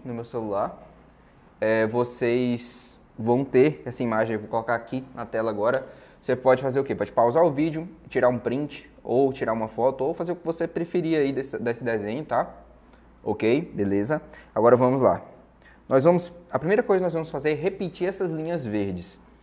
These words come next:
Nós vamos pegar aqui nossa tela, a medida total dela, que aqui no meu caso é trinta. Vou marcar a metade, que no caso é quinze. Vou marcar a metade aqui embaixo também, que no caso é quinze. E vou traçar uma linha reta aqui.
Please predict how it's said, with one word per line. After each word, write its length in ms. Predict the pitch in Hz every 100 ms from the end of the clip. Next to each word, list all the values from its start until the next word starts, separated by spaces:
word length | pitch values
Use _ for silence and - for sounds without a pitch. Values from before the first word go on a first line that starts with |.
| - - _
Nós 120 | 113
vamos 220 | 113 120 117
pegar 240 | 131 131
aqui 160 | 139 151
nossa 220 | 147 -
tela, 240 | 117 110
a 40 | 123
medida 300 | 110 110 113
total 380 | 123 127 147
dela, 400 | 117 104 117 135 -
que 80 |
aqui 140 | 110 117
no 80 | 113
meu 160 | 113
caso 340 | 110 101 98 -
é 80 | 110
trinta. 480 | - 101 120 151 143 - - - -
Vou 100 | 113
marcar 360 | 113 120 - 110
a 40 |
metade, 520 | 117 123 107 117 131
que 100 | -
no 80 | 110
caso 220 | 107 104
é 20 |
quinze. 560 | 110 - 101 107 135 175 - - - _ -
Vou 100 | 113
marcar 300 | 117 - 110
a 40 |
metade 480 | 117 151 - 123 123
aqui 140 | 123
embaixo 380 | 120 107 104 107
também, 260 | 113 104 104
que 100 | 104
no 140 | 104
caso 380 | - 98 95 - - - _ _ _ - _
é 60 | 113
quinze. 600 | - - 104 110 123 156 - - -
E 60 |
vou 420 | 127 123 143 175 - - - _ _ - - - - - -
traçar 340 | - 123 131
uma 140 | 131 139
linha 240 | 135 151
reta 360 | 131 113 113 120
aqui. 220 | - 98